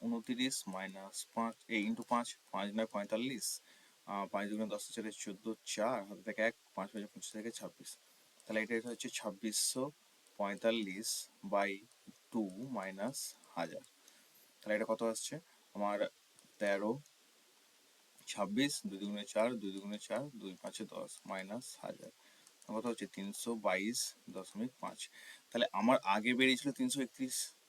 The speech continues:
এইটা একত্রিশ টাকা, এখন হচ্ছে কত? তিনশো বাইশ দশমিক পাঁচ টাকা, যখন আমি দুবার করছি। তাহলে চক্রবৃদ্ধি সুদের পর্ব যত বাড়ছে, পর্ব যত বা-, বাড়ছে,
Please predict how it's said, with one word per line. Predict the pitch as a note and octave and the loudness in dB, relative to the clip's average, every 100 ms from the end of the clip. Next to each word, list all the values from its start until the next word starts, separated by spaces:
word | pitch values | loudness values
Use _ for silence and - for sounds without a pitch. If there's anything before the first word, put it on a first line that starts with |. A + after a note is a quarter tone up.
| - - B2+ | -20 -2 0
এইটা | A#2 D3 _ - - - | 2 -2 _ -20 -8 -4
একত্রিশ | A#2+ C3+ B2+ | 0 2 4
টাকা, | C3 D#3+ F3 - | 2 0 -2 0
এখন | G2+ B2+ B2+ | 2 4 2
হচ্ছে | - C3+ B2+ | 2 2 2
কত? | - F#3 - - _ | 2 0 -4 -20 _
তিনশো | A#2 A2 G2 | 0 2 6
বাইশ | G#2 G2+ | 6 6
দশমিক | G2+ B2 A#2+ | 0 -4 -4
পাঁচ | E2+ - - | -6 -8 -8
টাকা, | - - - - A#2 | -12 -16 -20 -6 0
যখন | A2+ A#2+ | 4 4
আমি | A2+ | 2
দুবার | G#2 | 0
করছি। | F#2+ - | -2 2
তাহলে | A#2 C#3+ - - - - | 4 4 2 -20 -16 2
চক্রবৃদ্ধি | G#2+ - C3 C3 C#3 C#3+ | 2 4 2 4 4 4
সুদের | A#2+ A#2 A2 A2 | 4 2 6 8
পর্ব | A2 A2 B2+ | 8 6 -2
যত | B2+ A#2+ | -2 4
বাড়ছে, | G#2 F#2 - - - | 4 4 -6 -12 2
পর্ব | A2+ A2 B2 | 4 4 2
যত | B2 B2 | 4 4
বা-, | A2+ G#2 | 4 4
বাড়ছে, | A2 A2 | 4 4